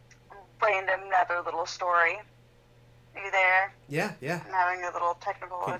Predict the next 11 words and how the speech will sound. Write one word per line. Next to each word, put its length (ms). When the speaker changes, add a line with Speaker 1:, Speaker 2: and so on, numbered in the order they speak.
Speaker 2:
can 120
you 60
hear 160
Speaker 1:
difficulties. 80
Speaker 2:
me? 180
Speaker 1:
Okay. 100
Um, 80
yeah, 300
we're 140
good. 300
But 280